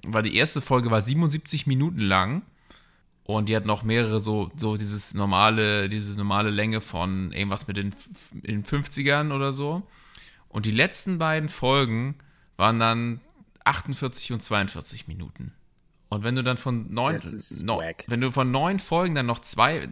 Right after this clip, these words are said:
Speaker 1: zwei Folgen, also eine Flashback, also eigentlich zwei Flashback-Folgen hast, die nicht, die nur indirekt, äh, mit der Geschichte zu tun haben, also die trotzdem cool sind, so. Also die dritte Folge halte ich nach wie vor für eine der besten, eben weil sie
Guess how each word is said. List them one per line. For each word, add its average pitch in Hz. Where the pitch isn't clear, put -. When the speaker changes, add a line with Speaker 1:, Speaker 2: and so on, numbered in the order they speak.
Speaker 1:
zwei 160
Folgen, 160
also 107
eine 117
Flashback, -
also 110
eigentlich 101
zwei 120
Flashback-Folgen 92
hast, 95
die 104
nicht, 110
die 110
nur 113
indirekt, 131
äh, 110
mit 107
der 104
Geschichte 104
zu -
tun 98
haben, 85
also 101
die 101
trotzdem 110
cool 175
sind, 123
so. 165
Also 107
die 104
dritte 117
Folge 110
halte -
ich -
nach 127
wie 127
vor 120
für -
eine 113
der 113
besten, 165
eben 110
weil 113
sie 120